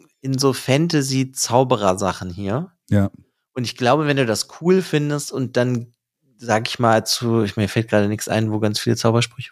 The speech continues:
Speaker 1: vorkommen, äh,
Speaker 2: Dungeons and Dragons, äh,
Speaker 1: als Beispiel, wenn du dahin dann hingehst vielleicht,
Speaker 2: Ja.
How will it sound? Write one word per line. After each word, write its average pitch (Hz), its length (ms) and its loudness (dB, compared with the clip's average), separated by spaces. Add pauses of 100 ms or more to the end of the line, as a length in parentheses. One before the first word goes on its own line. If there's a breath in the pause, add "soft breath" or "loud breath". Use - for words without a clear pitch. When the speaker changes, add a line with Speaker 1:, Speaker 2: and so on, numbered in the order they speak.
Speaker 1:
vorkommen, 127 400 -2
äh, 110 280 0 (200)
Speaker 2:
Dungeons 92 340 -2
and 85 160 -2
Dragons, 107 640 0
äh, 104 40 -4
Speaker 1:
als 95 480 0
Beispiel, 123 440 2
wenn 120 140 4
du 120 80 0
dahin 127 500 0
dann 113 160 2
hingehst 117 560 -2
vielleicht, 107 640 -2
Speaker 2:
Ja. 90 180 -4